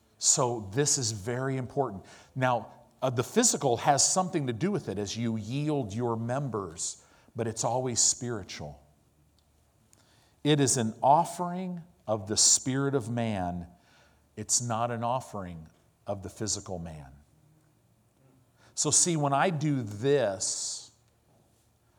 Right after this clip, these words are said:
I'm, see, it looks like I'm offering my physical man, but I'm not.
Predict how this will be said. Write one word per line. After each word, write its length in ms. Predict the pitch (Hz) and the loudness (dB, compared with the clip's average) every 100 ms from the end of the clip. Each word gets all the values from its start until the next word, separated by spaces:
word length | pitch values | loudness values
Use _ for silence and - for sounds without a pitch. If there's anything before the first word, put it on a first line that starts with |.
| _ _ _ - | _ _ _ 2
I'm, 240 | 127 156 147 - - | 4 4 2 -10 -8
see, 220 | 120 156 139 | -2 0 0
it 80 | |
looks 300 | 120 202 - | 2 2 4
like 200 | 170 135 | 4 4
I'm 160 | 135 123 | 2 4
offering 480 | 127 127 - 127 117 | 4 4 2 -4 -2
my 160 | 104 | -2
physical 560 | 107 - 147 127 - 110 | -4 -6 -4 -4 -6 -6
man, 260 | 98 98 95 | -6 -8 -6
but 100 | 95 | -6
I'm 180 | 98 | -6
not. 380 | 101 113 92 82 | -6 -6 -8 -12